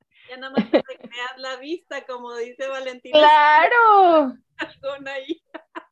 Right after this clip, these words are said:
Speaker 2: <laughs>
Speaker 1: Y aquí nos pone Abril, escuché que la fidelidad es una consecuencia, no un compromiso o promesa.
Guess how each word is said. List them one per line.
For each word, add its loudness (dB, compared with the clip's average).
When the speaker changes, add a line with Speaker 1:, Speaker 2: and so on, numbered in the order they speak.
Speaker 2:
<laughs> -4
Speaker 1:
Y -20
aquí -20
nos -16
pone -16
Abril, -20
escuché -16
que -18
la -18
fidelidad -18
es -18
una -20
consecuencia, -20
no -20
un -20
compromiso -20
o -20
promesa. -20